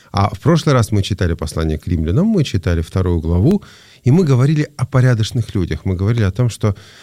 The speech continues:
каждый человек на самом деле без Бога оказывается виновным. И, ну, в любом случае каждый человек виновен, независимо от того, с Богом он или без Бога. Просто с Богом он оправдан. Э, Светлана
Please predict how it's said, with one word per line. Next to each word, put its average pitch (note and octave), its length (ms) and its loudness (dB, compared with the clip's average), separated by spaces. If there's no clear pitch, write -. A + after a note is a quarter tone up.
каждый A#2 380 2
человек A2 480 -2
на F#2 100 -2
самом G2+ 340 0
деле F2 200 0
без F2 360 0
Бога F#2+ 480 -2
оказывается F2 1000 0
виновным. G#2+ 760 2
И, G#2+ 240 0
ну, C3 160 2
в A#2+ 80 0
любом E3+ 260 0
случае G2 320 -4
каждый A2+ 280 -2
человек - 280 -6
виновен, A#2 340 0
независимо F#2+ 500 -2
от E2 80 -6
того, F#2 180 0
с E2+ 60 -2
Богом F#2 320 0
он F#2 100 0
или F#2 100 0
без A2+ 200 -2
Бога. F2+ 280 -2
Просто F#2+ 340 0
с E2+ 80 -2
Богом G#2 260 2
он F#2+ 100 2
оправдан. G#2 540 0
Э, F#2+ 440 2
Светлана A#2 920 2